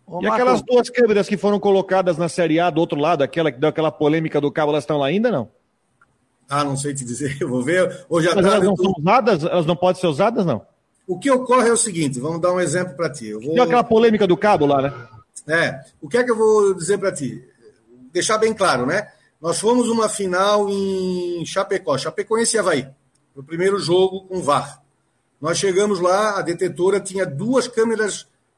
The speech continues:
Speaker 3: é, de rede. Só que o equipamento que a gente tinha era pra dez câmeras, pra oito câmeras, desculpa. Pra conectar no var, né? Oito cabos, oito câmeras.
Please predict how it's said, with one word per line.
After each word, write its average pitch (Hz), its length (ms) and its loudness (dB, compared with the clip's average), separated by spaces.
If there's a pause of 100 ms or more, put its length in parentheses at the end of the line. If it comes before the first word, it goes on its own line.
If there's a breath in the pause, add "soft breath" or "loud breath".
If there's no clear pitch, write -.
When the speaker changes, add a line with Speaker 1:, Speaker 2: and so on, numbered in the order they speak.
Speaker 3:
é, 160 260 -2
de 160 680 -4
rede. 139 360 0 (640)
Só 262 300 0
que 262 140 -4
o 220 100 2
equipamento 202 680 -2
que 214 80 -4
a 190 60 0
gente 180 280 -6
tinha 202 720 -2
era 156 180 -6
pra 156 140 -6
dez 190 300 -2
câmeras, 110 480 -8
pra 151 100 -6
oito 196 260 -2
câmeras, 120 360 -6
desculpa. - 380 -20 (600)
Pra 135 140 -8
conectar 180 500 0
no 214 140 2
var, 175 240 2
né? 151 140 0
Oito 196 320 0
cabos, 190 400 0
oito 196 200 -2
câmeras. 139 380 -4